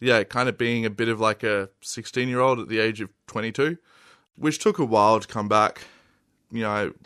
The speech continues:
the emotional development and the maturity and the adulthood was late coming for me. Um,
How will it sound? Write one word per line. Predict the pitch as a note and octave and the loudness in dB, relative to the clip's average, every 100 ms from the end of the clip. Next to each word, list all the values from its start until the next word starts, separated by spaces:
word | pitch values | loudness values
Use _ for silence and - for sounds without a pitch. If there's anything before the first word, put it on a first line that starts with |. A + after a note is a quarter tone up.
| - | -20
the | G2 A2+ A2 A2 - | -6 -2 0 0 -2
emotional | A#2+ A2 A2 - A2+ | -4 -2 -4 -6 -10
development | A2 A2 G#2 G#2 G#2 | -4 -2 -2 -4 -6
and | G#2+ A2 | -6 -4
the | G#2 G#2 _ _ _ | -6 -6 _ _ _
maturity | A#2 A2 - A2+ A2 G#2+ G#2+ | -8 -6 -2 0 -2 -4 -4
and | G#2 G2+ G2+ - - | -4 -6 -8 -10 -8
the | A2 | -4
adulthood | - A2 G#2 F2+ A#2+ G#2 G#2 _ _ | 0 2 2 -2 -4 -8 -8 _ _
was | - A#2+ G#2 _ _ _ _ _ _ _ _ _ | -8 -8 -8 _ _ _ _ _ _ _ _ _
late | A#2 A#2 A2+ G2 | -4 2 2 0
coming | - A2+ G#2+ G#2+ | -6 -6 -4 -6
for | G2+ | -8
me. | A2+ A2+ A2+ - _ _ _ - | -6 -4 -4 -8 _ _ _ 0
Um, | B2+ B2 B2 A#2+ | 6 6 6 0